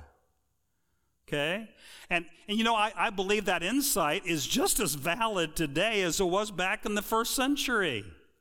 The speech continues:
Okay. But what about if someone became a Christian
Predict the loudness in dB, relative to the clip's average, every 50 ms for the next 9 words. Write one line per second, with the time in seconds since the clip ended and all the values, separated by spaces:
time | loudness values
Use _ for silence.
0 | _ _ _ _ _ _ _ _ _ _ _ _ _ _ -8 -6 -6 -8 -8 -8
1 | -10 -10 -12 -16 _ _ _ _ _ _ _ _ _ _ _ _ _ -20 -20 -20
2 | -18 -16 -16 -18 -18 -6 -2 -2 -2 0 0 2 2 2 2 0 0 0 2 2
3 | 0 0 0 -2 0 2 2 2 2 2 0 -2 -2 -2 0 0 0 0 0 -2
4 | 0 -2 -2 -2 0 0 -2 -2 -2 -2 -2 0 0 0 0 2 2 2 2 0
5 | -2 -8 -14